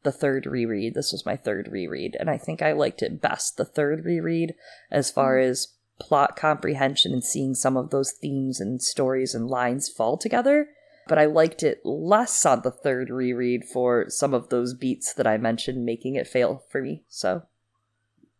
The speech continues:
Speaker 2: Mm-hmm. Absolutely. Well, you know, I think we could, we could sail away, right? Leave this behind us for a little.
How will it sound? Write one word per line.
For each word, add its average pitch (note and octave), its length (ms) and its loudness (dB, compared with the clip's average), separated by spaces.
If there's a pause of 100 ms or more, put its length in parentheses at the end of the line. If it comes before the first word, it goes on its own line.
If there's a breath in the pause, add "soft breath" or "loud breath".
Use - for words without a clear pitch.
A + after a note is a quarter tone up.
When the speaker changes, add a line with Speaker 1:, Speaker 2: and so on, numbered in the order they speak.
(960)
Speaker 2:
Mm-hmm. F3+ 340 -14 (1500)
Absolutely. F#3 680 -14 (3250)
Well, D4 320 0 (1160)
you B3 80 -8
know, D#4+ 100 2
I D4 120 4
think A4+ 160 -8
we G4+ 100 2
could, E4 340 0
we D4 60 -4
could D4+ 180 -4
sail D4+ 420 0
away, D4 400 0 (200)
right? C4 380 -6 (100)
Leave A#3+ 240 -10
this B3+ 240 -6
behind B3 380 -2
us B3+ 120 -8
for - 120 -8
a B3+ 60 -2
little. C4 360 0